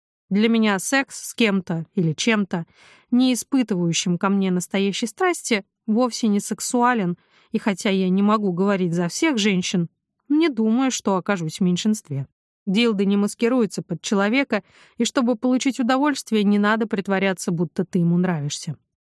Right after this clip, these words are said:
«Может, потому что полноразмерная кукла — это как замена человека?» — говорю я. «Да, может и так», — кивает он.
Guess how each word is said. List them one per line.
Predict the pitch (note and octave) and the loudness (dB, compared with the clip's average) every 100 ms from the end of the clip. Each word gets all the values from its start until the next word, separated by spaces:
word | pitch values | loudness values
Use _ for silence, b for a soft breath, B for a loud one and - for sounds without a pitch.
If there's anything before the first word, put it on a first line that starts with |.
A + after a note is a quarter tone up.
| _ _ - | _ _ -2
«Может, | A3+ A3 G#3+ _ - | 0 0 -4 _ -6
потому | A#3 A3+ A#3+ | -2 0 0
что | - - A#3 A3+ A3 | -2 -2 0 0 0
полноразмерная | A3+ A3 A3 A3+ A#3 A#3 A3 A3+ | 0 0 2 2 2 0 0 0
кукла — | A3 B3 - A#3 | 0 -4 0 0
это | A3 G#3+ | 0 -2
как | G#3+ | -2
замена | G3 A3 G#3+ G#3+ | 0 2 2 2
человека?» — | G3+ A3 G3+ A3+ F4 - F3 _ _ _ | 0 0 0 2 0 -2 -10 _ _ _
говорю | F#3 E3+ E3+ D#3+ | -4 -2 0 0
я. | D#3 C#3+ _ _ _ _ - | -2 -6 _ _ _ _ -2
«Да, | E4 F#4 | 2 2
может | A#3+ C#4 D4+ D#4+ | 2 0 0 -4
и | |
так», — | - F3 _ _ _ _ | -2 -4 _ _ _ _
кивает | - F3+ E3+ - | -4 -2 -2 -2
он. | D#3+ | -2